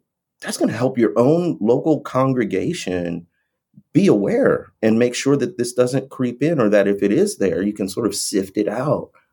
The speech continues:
of what is help, wholesome and healthy about the faith. I think that is, I mean, that should be a balm to people who are looking for help with this. So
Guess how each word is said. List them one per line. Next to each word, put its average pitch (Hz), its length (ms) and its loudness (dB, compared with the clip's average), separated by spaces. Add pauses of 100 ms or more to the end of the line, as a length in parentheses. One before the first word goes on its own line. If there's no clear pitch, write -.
(160)
of 92 480 4
what 95 180 2
is 92 140 -2
help, - 360 -2
wholesome 113 580 0
and 85 100 -4
healthy - 520 -8 (320)
about 90 380 2
the 82 80 -2
faith. 80 460 -4
I 123 140 4
think 127 280 -2
that 101 180 2
is, 95 280 0 (680)
I 110 60 2
mean, 110 140 4
that 117 120 4
should - 180 -2
be 120 80 4
a 104 80 6
balm 101 540 2 (200)
to 107 140 -6
people 90 600 0
who 95 460 0
are 90 140 4
looking 95 560 -2
for 82 580 -4
help - 340 0
with 85 220 -8
this. - 280 -8
So 85 280 -2